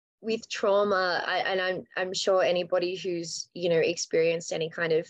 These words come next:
like, great trauma in their life will relate to this. It's like,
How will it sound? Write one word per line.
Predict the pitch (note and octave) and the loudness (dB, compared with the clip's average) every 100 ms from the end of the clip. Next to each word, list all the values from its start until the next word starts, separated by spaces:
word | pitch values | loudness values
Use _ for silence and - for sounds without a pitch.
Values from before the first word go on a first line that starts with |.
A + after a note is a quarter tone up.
| - | -2
like, | D3+ - | -2 0
great | E3+ - | 0 0
trauma | - E3 D#3+ | -4 -4 -2
in | D#3 | -2
their | D3 | -2
life | D3+ E3 - | -2 -4 -4
will | D#3+ D#3 D#3 - - _ _ - | -2 0 -2 -6 -20 _ _ -2
relate | F#3+ E3 E3+ - | 2 2 0 -2
to | G3 | -8
this. | E3+ - - - - - | -6 -6 -10 -18 -20 2
It's | G3 F#3+ - | 4 4 2
like, | F3 E3+ | 2 2